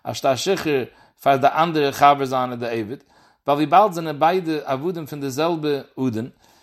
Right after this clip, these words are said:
איז ממילא קומט אויס, אז דער גט שחרור איז קיין נישט ארויסגעגאנגען, מיד דער אדן. כדאי, דער אדן זאל משחרר זיין, דער עבד, מוז דער גט שחרור ארויסגיין פון דער האנט פון דער עבד.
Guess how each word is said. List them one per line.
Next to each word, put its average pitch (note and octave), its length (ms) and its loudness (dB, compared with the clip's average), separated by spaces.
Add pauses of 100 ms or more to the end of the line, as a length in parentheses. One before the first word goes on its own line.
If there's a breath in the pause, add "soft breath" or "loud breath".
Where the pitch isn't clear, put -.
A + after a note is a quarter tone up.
(160 soft breath)
איז C3 120 -6
ממילא E3 380 2
קומט D#3+ 260 -6
אויס, G#3 220 2
אז C#3+ 120 -4
דער C3+ 120 -4
גט C#3 160 0
שחרור G#3+ 280 -4
איז C#3 140 -4
קיין F3+ 240 -2
נישט F3 160 -6
ארויסגעגאנגען, D#3+ 560 -2
מיד C#3+ 260 4
דער F3 160 -2
אדן. F3 120 -8 (140)
כדאי, D#3 500 0 (360 soft breath)
דער D3 180 -6
אדן F3+ 140 -4
זאל D3 140 -4
משחרר D#3+ 400 -4
זיין, C#3+ 200 -2
דער C#3 80 -2
עבד, A#2 360 -4
מוז F3+ 220 0
דער D#3+ 100 0 (220)
גט E3 140 -2
שחרור E3 440 0
ארויסגיין D3+ 420 0
פון C#3 160 -10
דער C3 200 -2
האנט D3+ 140 -2
פון E3 160 -10
דער F#3 100 0
עבד. G#3+ 220 0